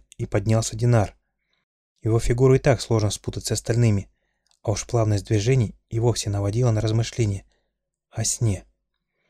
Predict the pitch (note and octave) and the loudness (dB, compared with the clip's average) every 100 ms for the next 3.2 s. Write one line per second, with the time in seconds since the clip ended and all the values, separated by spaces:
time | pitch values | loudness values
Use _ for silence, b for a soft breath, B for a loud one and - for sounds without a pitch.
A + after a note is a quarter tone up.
0 | _ _ _ _ - G2+ G2 B2 C#3+ - | _ _ _ _ -4 0 2 2 0 -2
1 | B2 - C3+ A2+ G#2 A2+ - G#2+ A#2+ C#3 | -6 -2 -2 -2 -4 -4 -4 -4 0 0
2 | B2+ G#2+ A#2+ B2 A#2 A2+ A2+ A#2 - A2 | 2 0 -2 -2 -2 -2 -2 -4 0 0
3 | G2+ | 0